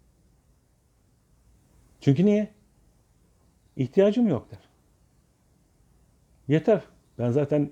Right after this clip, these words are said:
hiçbir derdim yok ki." Bir Müslüman ülkede karnı toktur. Et alamıyor bir durumu olmaz Müslüman ülkede.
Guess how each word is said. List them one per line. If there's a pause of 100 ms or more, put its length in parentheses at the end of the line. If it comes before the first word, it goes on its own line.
(140)
hiçbir
derdim
yok
ki." (1400)
Bir
Müslüman
ülkede (140)
karnı
toktur.
Et
alamıyor
bir
durumu
olmaz
Müslüman
ülkede.